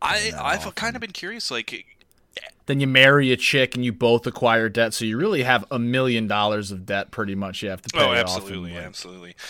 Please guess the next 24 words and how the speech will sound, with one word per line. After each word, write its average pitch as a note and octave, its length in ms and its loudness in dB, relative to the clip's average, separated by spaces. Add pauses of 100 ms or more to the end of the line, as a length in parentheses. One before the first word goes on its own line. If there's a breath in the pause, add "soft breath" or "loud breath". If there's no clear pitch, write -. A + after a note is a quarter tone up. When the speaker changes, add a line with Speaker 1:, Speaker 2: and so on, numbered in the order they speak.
(160 loud breath)
Speaker 1:
I've F#3+ 160 -2
thought F#3 220 -4
about B2+ 200 -4
it, A2 80 -10
though. G#2+ 120 -4
You A2+ 120 -6
know, A2+ 80 -6
I'm C#3+ 80 -8
twenty-five F#3+ 540 -10
years A#2+ 160 -14
old. G2 160 -16
I A2+ 80 -12
didn't D#3 160 -16
go C3+ 120 -10
to A2 80 -10
college, E2 520 -14
you G2+ 80 -10
know, F#2 140 -14
and G2+ 140 -12
there's E3+ 180 -10
kids C#3+ 320 -8
who A#2+ 100 -10
are G2+ 100 -10
eighteen G#2+ 760 -12